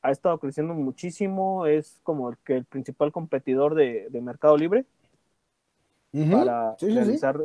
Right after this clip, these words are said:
Speaker 1: eh, ventas, y no, no solamente realizan ventas, este, en, en línea, sino también, pues, tienen su plataforma de, de series y películas tipo Netflix, muy completa esta, esta
Speaker 2: Lo que es Amazon Prime, ¿no?
Speaker 1: Así es, efectivamente.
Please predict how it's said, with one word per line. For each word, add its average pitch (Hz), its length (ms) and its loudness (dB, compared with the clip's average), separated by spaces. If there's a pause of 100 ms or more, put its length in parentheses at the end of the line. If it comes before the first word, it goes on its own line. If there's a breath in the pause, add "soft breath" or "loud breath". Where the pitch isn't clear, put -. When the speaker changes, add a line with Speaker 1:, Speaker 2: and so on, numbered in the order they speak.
Speaker 1:
eh, 123 220 -4
ventas, 170 420 4
y 151 60 0
no, 151 120 2
no 185 140 0
solamente 185 600 0
realizan 156 480 -2
ventas, 160 400 -4
este, 113 500 -6
en, 123 400 -16
en 135 160 -2
línea, 190 240 4
sino 139 240 -6
también, 139 260 -2
pues, 151 160 -8
tienen 160 280 -2
su 143 80 -8
plataforma 139 640 0
de, 117 260 -4 (720)
de 123 220 -6
series 147 460 2
y 117 60 -6
películas 135 480 0
tipo 131 600 -2
Netflix, 135 400 -6
muy 170 140 0
completa 165 400 -2
esta, 139 520 -2 (580)
esta 139 500 -4 (160)
Speaker 2:
Lo 147 140 0
que 170 100 6
es - 300 -6 (340)
Amazon 180 360 4
Prime, 190 240 4
¿no? 233 320 0 (100)
Speaker 1:
Así 131 300 0
es, 139 120 -2
efectivamente. 123 840 -4